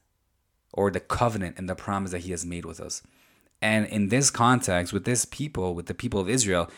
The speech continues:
God is trying to remind them that, "I made a covenant with you, and I'm going to be faithful in fulfilling that covenant. So don't you worry about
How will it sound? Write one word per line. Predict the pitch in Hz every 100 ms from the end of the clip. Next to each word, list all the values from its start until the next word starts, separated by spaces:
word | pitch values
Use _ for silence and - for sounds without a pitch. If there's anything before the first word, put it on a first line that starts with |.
| - -
God | 98 104 135
is | 139
trying | - - 110 110
to |
remind | 98 90 92 110 101
them | 85
that, | 85 82 - - _
"I | - 117 143 156 -
made | 101 107
a | 101
covenant | - 120 131 104
with | 98 113 -
you, | 82
and | 87
I'm | 98 127
going | 127
to | 123
be | 98
faithful | 87 - 101 123 110 92
in | - 85
fulfilling | - - - 110 113
that | 90 82
covenant. | - 101 95 73 73 - -
So | - 95
don't | 104 165 -
you |
worry | 127 120 143 101
about | 95 98 98 92